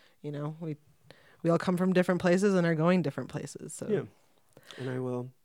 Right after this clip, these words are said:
Speaker 2: I will get where I'm going. If those archetype cards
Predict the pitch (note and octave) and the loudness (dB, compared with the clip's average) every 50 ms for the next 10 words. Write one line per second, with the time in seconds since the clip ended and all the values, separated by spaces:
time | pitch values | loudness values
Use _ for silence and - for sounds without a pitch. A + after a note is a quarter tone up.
0 | _ _ - - C#3+ D3+ D3 C3+ B2+ C#3 C#3+ C3+ - C#3 C#3 C#3 C3+ C#3 - C3 | _ _ -6 -2 -2 -2 0 -2 -4 -4 -6 -4 -4 -4 -4 -4 -4 -4 -6 -6
1 | B2+ B2 A#2 A#2 B2 B2+ - _ _ _ _ _ _ _ - - - - - D3 | -4 -6 -6 -8 -8 -12 -14 _ _ _ _ _ _ _ -20 -20 -14 -6 -6 4
2 | - - F#3 F#3+ F3+ G3+ - E3+ E3+ E3+ F#3+ F3+ - F#3+ F3+ F3+ - - G3 F#3 | 8 10 10 10 10 8 6 6 6 6 4 2 2 0 0 0 -2 0 2 2
3 | F#3 F#3+ G3 F#3+ F#3 - - - - | 4 4 2 0 -2 -8 -14 -14 -16